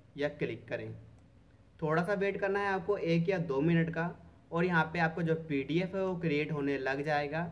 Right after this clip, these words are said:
और आपके पास कुछ इस तरीके का पेज शो कराएगा और यहाँ पे आपके पास एक नया पेज आएगा जो कि कुछ इस तरीके का होगा। यहाँ पे आपको मिलेगा डाउनलोड, इस पे क्लिक करें,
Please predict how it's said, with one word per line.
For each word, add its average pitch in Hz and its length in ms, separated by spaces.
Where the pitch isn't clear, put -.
और 196 160
आपके 180 320
पास 170 340
कुछ 175 200
इस 170 260
तरीके 151 300
का 165 100
पेज 160 300
शो 165 220
कराएगा 143 480
और 165 140
यहाँ 151 320
पे 156 100
आपके 151 300
पास 165 280
एक 165 120
नया 135 260
पेज 160 300
आएगा 151 280
जो 151 200
कि 160 120
कुछ 165 240
इस - 260
तरीके 143 340
का 147 120
होगा। 143 320
यहाँ 143 140
पे 190 100
आपको 190 180
मिलेगा 196 320
डाउनलोड, 143 580
इस - 180
पे 143 200
क्लिक 165 420
करें, 170 320